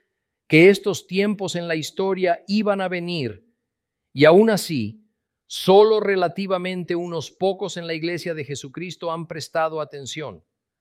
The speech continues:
Vamos a prometer no ser ciegos a los tiempos increíbles en los que vivimos, ni ser ajenos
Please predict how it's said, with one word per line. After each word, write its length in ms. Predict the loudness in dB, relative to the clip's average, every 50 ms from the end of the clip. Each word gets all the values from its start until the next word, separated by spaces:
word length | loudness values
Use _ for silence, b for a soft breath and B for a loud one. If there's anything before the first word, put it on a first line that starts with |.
| _ _ _ _ _ _
Vamos 540 | 2 6 8 8 10 8 6 0 -2 -4 -6
a 80 | -6
prometer 560 | -6 -6 -6 -6 -6 -6 -4 -4 -4 -4 -4
no 240 | -4 -4 -4 -4 -4
ser 260 | -4 -4 -4 -6 -6
ciegos 680 | -6 -10 -10 -4 -2 -2 -2 -2 -4 -8 -10 -10 -14 b b b b b
a 140 | b 0 0
los 300 | 0 0 -2 -6 -10 -10
tiempos 500 | -8 -6 -4 -4 -6 -6 -8 -8 -8 -8
increíbles 1000 | -10 -8 -8 -8 -8 -4 -2 0 0 0 0 0 -2 -2 -4 -4 -6 -6 -6 -8
en 140 | -10 -10 -10
los 140 | -12 -10
que 120 | -8 -8 -6
vivimos, 720 | -6 -6 -8 -8 -8 -8 -8 -8 -10 -14 -18 -20 -20 _ _ _ _ _ _ _ _ _
ni 300 | -2 0 2 2 2 0
ser 320 | 0 2 4 6 6 6
ajenos 760 | 4 0 -2 -2 -2 0 0 0 -2 -4 -8 -10 -14 -18 -20